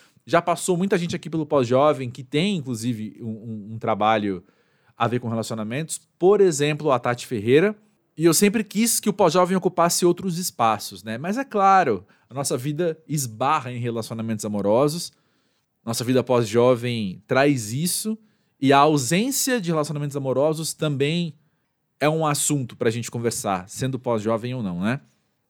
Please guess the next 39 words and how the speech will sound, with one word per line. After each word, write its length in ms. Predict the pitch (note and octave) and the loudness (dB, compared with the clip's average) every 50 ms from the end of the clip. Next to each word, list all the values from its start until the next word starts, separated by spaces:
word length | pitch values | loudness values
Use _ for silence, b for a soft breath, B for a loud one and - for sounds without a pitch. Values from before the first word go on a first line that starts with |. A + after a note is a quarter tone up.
| _ | _
Então, 460 | - B2 A#2+ - C#3+ D3 D3 D3 D3+ D3 | -14 -8 -4 -2 -2 0 0 -2 -2 -4
eu 60 | B2+ | -2
tô 120 | C3+ D3 | -2 -2
muito 220 | C#3 D#3 E3+ E3+ - | -2 -2 -4 -4 -4
curioso 540 | F#3+ E3 D3 C#3+ C3+ C#3+ C#3 B2+ C#3 C3+ | -2 0 2 2 4 4 2 2 -2 -6
pra 180 | B2+ - C3+ C3 | -4 -2 0 0
ouvir 240 | C3 B2 A#2+ D3 E3 | 0 0 0 -2 -2
mais 260 | D#3+ D3 C#3+ C#3+ C3+ | 0 0 0 0 0
de 80 | C3 A#2+ | -2 -4
você, 540 | A2+ A2 - - - C3+ C#3 C#3+ D3 D3 D3 B B B B B B B _ | -6 -4 -4 0 4 6 6 6 6 4 2 B B B B B B B _
entender 360 | C#3 C3+ B2+ C#3 C3 B2 C#3+ | -12 -10 -8 -6 -2 0 0
melhor 320 | D3 D#3 C#3+ C3+ C3+ C3+ C3 | 0 2 4 6 6 6 4
o 20 | |
que 100 | B2+ - | 2 -4
você 160 | B2+ A2+ - | -8 -8 -6
tá 100 | B2+ - | -8 -8
pensando, 540 | A2+ - A2+ A2 G2+ - - C3 C#3 C3+ B2+ | -8 -8 -8 -6 -6 -4 -4 -2 -4 -4 -4
sentindo, 460 | - - A#2+ A2 - - C#3 D3+ D3 | -6 -8 -10 -10 -10 -8 -4 -4 -2
entender 260 | C#3 C#3 B2 D3+ D3+ D#3 | -4 -4 -4 -4 -4 -4
melhor 220 | D3+ D#3 D#3+ D#3 | -2 0 0 -2
o 40 | D3+ | -2
que 60 | - | -4
você 240 | D#3+ D3+ C#3+ - D#3 | -6 -4 -4 -4 -6
não 140 | D#3 E3 E3+ | -6 -6 -4
tá 120 | E3+ E3 | -4 -4
entendendo 640 | F3 E3+ E3 D3+ C3 A#2 A#2 B2 C3+ D3+ E3+ G3+ A3 b b b b b b b b _ _ _ - | -4 -6 -6 -4 -2 0 2 2 2 2 0 -2 -4 b b b b b b b b _ _ _ 2
e 100 | C3 C#3+ | 4 4
a 60 | C#3 | 4
gente 200 | C3 C#3+ C#3+ - | 4 2 -4 -4
poder 640 | - D3+ C#3+ C#3 B2+ C#3+ D3 D3+ D3+ D3+ D3+ D3 D3 | -2 0 0 0 2 2 4 4 4 4 4 2 2
trazer 300 | - D#3+ D3+ D3 C#3 D3 | 2 2 2 4 2 2
mais 200 | C#3+ D3 D3 C#3 | 0 0 -2 -2
disso 180 | C3 C3+ - C#3+ | -2 -6 -8 -8
aqui 140 | C3+ - B2+ | -10 -12 -14
pro 100 | C3 B2+ | -14 -6
podcast. 800 | - C3 C3 B2 - A2+ G#2 G2 - - - - - - - _ _ _ _ _ | -4 -4 -4 -2 -2 -2 -2 -2 -2 -6 -10 -14 -14 -16 -20 _ _ _ _ _
Do 120 | - F3 | 2 4
nosso 280 | F#3+ G3+ A#3 A#3 - A#3 | 6 6 6 6 4 2
jeito. 360 | D#3+ D3+ C3 G#2 - - - | 2 0 0 0 -4 -10 -20